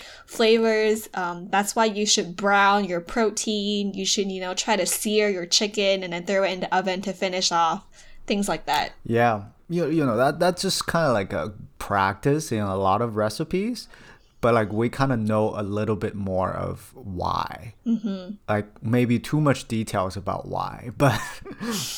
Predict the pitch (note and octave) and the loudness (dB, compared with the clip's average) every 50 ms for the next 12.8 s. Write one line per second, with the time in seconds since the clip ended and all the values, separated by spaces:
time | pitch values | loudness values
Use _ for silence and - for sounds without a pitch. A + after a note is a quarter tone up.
0 | - - - - B2+ A#2 A#2+ A2 G#2+ A2 G2+ - - - - B2 B2 A2+ - - | -10 -6 -2 0 2 4 4 4 2 2 0 -2 -6 -8 -4 -4 -4 -4 -4 -6
1 | - G#2+ F2+ F2+ F#2+ G2+ - - A2 A2 G#2+ F#2+ G2+ G2+ G#2+ A2+ A2+ A2+ A#2 A#2+ | -4 -4 -4 -4 -6 -10 -12 -12 -10 -8 -8 -8 -8 -6 -4 -4 -4 -4 -4 -4
2 | A#2 A#2 A#2+ B2 B2+ B2+ A2+ G2+ F2+ - - A#2 G#2 G2 E2+ D2 - - _ _ | -2 0 2 2 4 4 2 0 -2 -4 -2 -2 -2 -2 -2 -6 -10 -18 _ _
3 | _ - - - - _ _ - - - _ A#2+ A#2+ A#2+ - B2 A#2+ A2 G#2 B2+ | _ -20 -20 -20 -20 _ _ -20 -20 -10 _ -2 0 0 0 0 -2 -2 0 0
4 | A#2+ A#2 A2+ A2 - G2 A#2 A#2+ - - C#3 C3+ B2+ - - - G#2+ G2+ G2+ G2+ | 0 0 0 -2 -2 -2 -2 -2 -2 -2 -2 -2 -2 -2 -4 -2 0 0 0 0
5 | G2+ - G2+ A2 G#2 A2 A2+ A2+ A2+ A#2 A2+ G#2 A2+ G#2 F#2+ F#2+ F#2+ G2 G2+ F#2+ | -2 -4 -4 -2 0 0 0 0 0 0 -2 -2 -4 -2 0 0 0 0 0 -2
6 | - - G2 G2 F#2+ F#2+ F#2+ - A#2+ - - - - - - - - - - - | -4 -6 -4 -4 -4 -4 -6 -6 -8 -12 -18 -20 -20 -20 -20 -20 -20 -20 -14 -10
7 | G#2 G2 F2+ F2 - - - G#2 F#2+ G2 G2 - - - G2+ G#2 G2+ G#2 G#2 G2+ | -8 -8 -8 -8 -10 -10 -8 -8 -8 -8 -10 -12 -10 -8 -8 -4 -2 -2 -2 -2
8 | - - - F#2+ - - - G2+ F#2 F2+ F2+ F#2 G#2+ G#2+ - - - - - - | -2 -4 -4 -4 -4 -4 -6 -4 -4 -4 -6 -8 -8 -10 -12 -14 -20 -20 -20 -20
9 | - - - - - - G2 F#2+ F#2+ - - - - - G2 F#2 F#2+ F#2+ F#2+ - | -14 -8 -6 -4 -4 -2 -2 -2 -2 -4 -4 -6 -8 -8 -8 -8 -8 -8 -10 -10
10 | - - - - - - - - A2 A3+ A3+ G3 G#3 - C4 C4+ C4 - - - | -12 -16 -20 -20 -18 -12 -6 -4 -2 -2 0 2 2 2 2 2 2 2 2 2
11 | A3 A3+ B3 B3+ C#4 C4+ C4 B3+ A#3 G#3+ G3+ F#3+ G3 G3+ - _ _ - - - | 2 2 4 4 4 4 4 4 2 2 0 0 -4 -8 -12 _ _ -20 -20 -20
12 | - _ - A2 A2+ A#2 A#2 A#2 G#2 - G#2+ C#3 - - A#2 | -20 _ -4 0 2 2 4 4 4 4 2 2 2 2 2